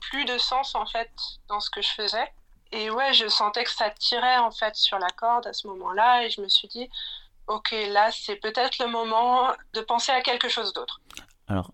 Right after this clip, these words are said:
Speaker 2: si tu me permets de
Speaker 1: Peut-être
Speaker 2: rebondir
Speaker 1: quelque chose
Speaker 2: là-dessus,
Speaker 1: d'autre.
Speaker 2: ouais, un truc à rebondir
Speaker 1: Ouais.
Speaker 2: là-dessus, je trouve vraiment intéressant ce,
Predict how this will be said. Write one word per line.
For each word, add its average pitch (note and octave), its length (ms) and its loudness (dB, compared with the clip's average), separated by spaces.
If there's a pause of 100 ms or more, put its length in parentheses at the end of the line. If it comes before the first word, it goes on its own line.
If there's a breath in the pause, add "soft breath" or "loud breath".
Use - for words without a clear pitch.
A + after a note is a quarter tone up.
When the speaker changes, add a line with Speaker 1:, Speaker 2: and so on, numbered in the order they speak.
Speaker 2:
si - 220 -14
tu A2 60 -4
me G#2 60 0
permets A2+ 180 4
de G#2+ 60 4
Speaker 1:
Peut-être G#2+ 100 4
Speaker 2:
rebondir G#2+ 360 4
Speaker 1:
quelque G#2+ 140 4
chose - 140 -2
Speaker 2:
là-dessus, D3+ 180 4
Speaker 1:
d'autre. - 160 -8 (440)
Speaker 2:
ouais, G#2+ 180 -2
un G#2+ 80 4
truc A#2+ 160 4
à - 20 8
rebondir G#2+ 480 4
Speaker 1:
Ouais. G#2+ 60 4
Speaker 2:
là-dessus, G#2+ 240 2
je - 60 -4
trouve - 180 -6
vraiment B2 180 8
intéressant A#2+ 540 6
ce, G#2+ 500 2